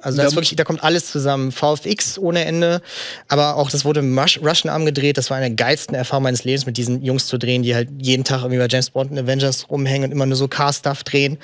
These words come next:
Speaker 1: äh, mit diesem fetten Arm auf dem Auto und so. Das war richtig cool.
Speaker 2: Aber das, das ist eine Mischung aus digital und
Speaker 1: Ja, ja.
Speaker 2: echt, ne? Also,
Speaker 1: Genau.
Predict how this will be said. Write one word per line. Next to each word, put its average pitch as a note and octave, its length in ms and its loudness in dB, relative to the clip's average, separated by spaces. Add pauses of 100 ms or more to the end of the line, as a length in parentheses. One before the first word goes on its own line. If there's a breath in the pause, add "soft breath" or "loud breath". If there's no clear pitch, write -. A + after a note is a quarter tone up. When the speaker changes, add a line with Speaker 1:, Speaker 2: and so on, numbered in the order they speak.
(500 loud breath)
Speaker 1:
äh, C3+ 100 4
mit C3 140 2
diesem C3 240 -2
fetten D3+ 340 -4
Arm C#3 300 2
auf C#3 100 2
dem D3 160 2
Auto D3+ 400 4
und C#3+ 100 -2
so. D3 240 4
Das C3+ 220 -4
war C3+ 80 -4
richtig D3+ 540 -2
cool. D#3 260 2 (220 loud breath)
Speaker 2:
Aber C3+ 200 4
das, D3 220 0 (300)
das B2 160 0
ist F#3 160 0
eine C4 80 4
Mischung A3 360 4
aus G2+ 220 -4
digital G#2+ 640 2
und F#3+ 100 2
Speaker 1:
Ja, B3 140 6
ja. F3+ 80 2
Speaker 2:
echt, - 320 -4
ne? E3+ 260 0
Also, F3+ 160 4
Speaker 1:
Genau. A2+ 300 0